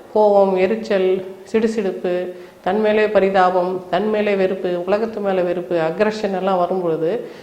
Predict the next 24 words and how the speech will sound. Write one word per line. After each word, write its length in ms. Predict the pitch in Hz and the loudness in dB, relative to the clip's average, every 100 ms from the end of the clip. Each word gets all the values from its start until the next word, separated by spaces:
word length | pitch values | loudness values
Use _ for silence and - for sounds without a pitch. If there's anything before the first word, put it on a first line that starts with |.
| - | -6
ஒரு 100 | 208 | 4
குழப்பமான 540 | 262 294 294 277 269 | 6 8 6 4 4
மனநிலை 560 | 262 220 214 214 202 185 | 2 2 4 2 2 2
ஏற்படுது. 380 | 185 185 185 214 | 0 -2 -2 -2
அந்த 160 | 196 - 196 | 0 -2 2
ப்ராசஸே 420 | 220 233 254 254 | 2 2 0 0
அவ்வளோ 260 | 240 226 208 - | 0 2 0 -4
பீஸ்ஃபுல்லா, 580 | 226 - 214 202 202 208 - - - | -6 -6 -4 0 0 0 -8 -14 -2
அவ்வளோ 260 | 196 196 | 0 2
காமா, 580 | 196 202 202 202 202 202 202 - - | 2 2 2 2 2 2 -4 -12 -2
அவ்வளோ 120 | 202 | 0
ஜென்டிலான 600 | 196 208 233 233 220 226 220 | 2 2 0 2 2 2 2
ப்ராசஸ் 340 | 190 196 190 | 0 0 -4
இல்ல. 300 | 185 180 151 175 - - - - - | -2 0 0 -2 -8 -16 -20 -16 0
ரெண்டாவது, 420 | 233 294 285 285 | 2 6 6 8
ஆபரேஷன் 600 | 233 240 320 311 285 240 | 8 8 6 4 2 2
பண்ணும்போது 360 | 214 208 208 240 | 2 2 2 2
ஒரு 200 | 226 220 | 2 2
பையனுக்கு 380 | 220 262 269 233 | 2 2 2 2
இருக்கிற 280 | 220 226 214 | -2 -2 0
ஒரு 180 | 202 196 | 0 -2
சன்னத்தை 360 | 208 226 220 196 | -2 0 0 0
ரிமூவ் 300 | 196 240 233 | 4 4 4
பண்ணி 440 | 165 165 196 - | 0 0 0 -2